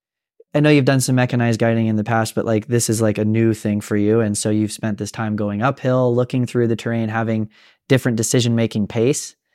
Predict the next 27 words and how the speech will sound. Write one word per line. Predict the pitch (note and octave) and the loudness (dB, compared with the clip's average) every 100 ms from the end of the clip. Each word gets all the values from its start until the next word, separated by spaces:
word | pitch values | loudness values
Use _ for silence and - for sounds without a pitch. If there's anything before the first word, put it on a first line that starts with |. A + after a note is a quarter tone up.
| _ _ _ - | _ _ _ -6
And | A2 | -2
now | A2 A2+ | 2 2
you're | A2+ A2 | 2 2
gonna | G#2 G#2+ | 2 0
be | G#2 G#2 | 0 -2
put | G2 A2+ G#2 | -2 -2 -2
into | G2+ G#2+ | -4 -4
a | G2+ | -4
new | G2+ G#2+ | -2 -2
situation. | G2+ G#2 - G2 G2 G2+ G2+ G2+ - _ _ _ _ - | -4 -6 -4 -2 -2 -4 -8 -10 -14 _ _ _ _ -6
Um, | G#2+ G#2 | -4 -2
and | G#2+ | -4
so | - A2+ | -2 -2
that | A2 A#2 | -2 -2
operational | B2+ B2+ A#2+ A#2 B2 - A2 | -2 -2 0 2 2 0 -4
pace | G#2 A2+ A#2 A2+ | -4 -2 -2 -2
is | A#2 | -6
something | - B2 C3 C3 | -4 -4 -2 -2
I've | B2+ | -2
been | C3+ C3 | -2 -2
thinking | C#3 C3+ C#3 | -4 -4 -4
a | |
lot | C#3 C#3 | -2 0
about | C#3 C3+ | 0 0
lately, | A#2+ C3 C3 D3 | 0 0 2 2
is, | B2+ | 2
like, | B2 A2+ - | 0 -2 -6